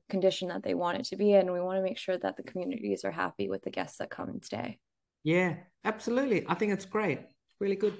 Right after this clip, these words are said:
Speaker 1: <laughs>
Speaker 2: Um, now, I just wanted to touch on,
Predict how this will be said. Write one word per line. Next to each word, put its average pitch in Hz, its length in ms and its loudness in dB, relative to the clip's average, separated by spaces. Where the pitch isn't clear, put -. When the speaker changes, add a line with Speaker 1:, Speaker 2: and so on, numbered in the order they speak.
Speaker 1:
<laughs> 202 260 10
Speaker 2:
Um, 240 280 6
now, 247 220 6
I 269 100 8
just 415 220 4
wanted 320 200 8
to 214 120 -4
touch 233 320 2
on, 175 280 4